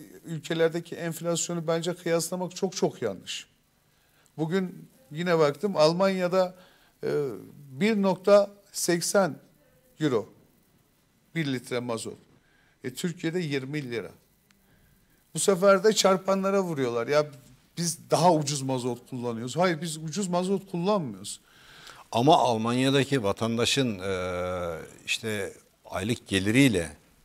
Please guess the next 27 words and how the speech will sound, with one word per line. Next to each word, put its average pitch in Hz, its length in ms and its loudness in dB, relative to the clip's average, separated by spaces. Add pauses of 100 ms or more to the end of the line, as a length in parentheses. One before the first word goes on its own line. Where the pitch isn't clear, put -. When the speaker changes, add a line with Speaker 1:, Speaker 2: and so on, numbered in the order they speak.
(680)
Speaker 2:
ülkemizdeki 113 720 0
yaşayan 104 460 6
vatandaşların 95 680 -2
aylık 92 320 -4
geliri 90 360 -4
bir 87 160 -2
değil 107 240 0
ki. 87 280 -10 (380)
E, 95 100 -6
örnek, 110 580 0
e, 95 240 -8
olarak, 95 600 -6
e, 85 400 -10
işte - 200 -12
Almanya'da 107 720 -2 (520)
asgari 120 480 6
ücretle 104 440 2
çalışan, 104 520 2
e, 82 680 -6
işçi 101 380 -2
sayısı 98 640 2 (1160)
en 135 200 -2
fazla 92 340 -2
yüzde 98 340 -2
altı, 82 280 -4
yüzde 101 260 -2
yedi 104 400 2